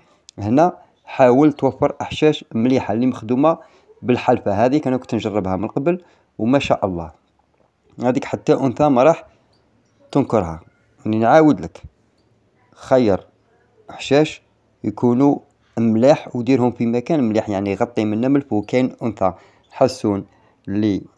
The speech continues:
حتى لو كان ما تغطي لهاش القفص تنتج عادي، خاصة إذا كانت بت القفص، وكاين اللي تحب لا تحب عش يكون مخفي، يعني في مكان مخفي وتكون مزوق القفص و-،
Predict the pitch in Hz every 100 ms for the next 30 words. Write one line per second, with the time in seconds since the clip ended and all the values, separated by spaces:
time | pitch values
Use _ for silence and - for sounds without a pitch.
0 | - - - 139 135 120 123 113 110 104
1 | 98 95 95 - 90 - _ - 110 110
2 | 92 80 92 90 127 - 107 107 - 104
3 | 95 95 95 85 - 87 - 101 165 175
4 | _ - _ 190 - 190 175 180 - 131
5 | 139 117 113 113 - 98 120 113 - 110
6 | - 113 107 101 - 95 92 95 92 98
7 | 92 - 87 107 - - 98 92 104 92
8 | 87 101 98 98 80 127 123 101 -